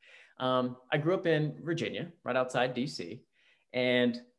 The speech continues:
um, my journey has taken me from D C to, in, here in the States,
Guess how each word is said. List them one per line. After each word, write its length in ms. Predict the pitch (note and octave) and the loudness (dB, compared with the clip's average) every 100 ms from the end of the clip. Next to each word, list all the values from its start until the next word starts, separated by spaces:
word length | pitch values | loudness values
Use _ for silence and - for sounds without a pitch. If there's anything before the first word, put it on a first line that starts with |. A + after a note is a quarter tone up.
| _ - | _ 0
um, 320 | C3+ B2+ B2 | 2 2 2
my 120 | C3+ | 2
journey 340 | C3 C3 F3 G#3+ | 2 2 2 2
has 100 | C#3+ | 0
taken 260 | C#3+ C3 C3+ | 0 0 0
me 120 | B2 | 0
from 340 | C3 B2 A#2+ | 0 2 2
D 180 | C#3 C3+ | 2 0
C 540 | B2+ C3+ A#2+ G#2+ G2+ - - | 0 0 0 0 -6 -12 -4
to, 540 | A2+ A2 A2 G#2+ G#2+ | -2 0 -2 -4 -6
in, 120 | C#3 C3+ | 0 0
here 200 | A#2 C#3 | 2 0
in 40 | |
the 60 | F#3 | 0
States, 380 | - G#2 - | -2 -2 -2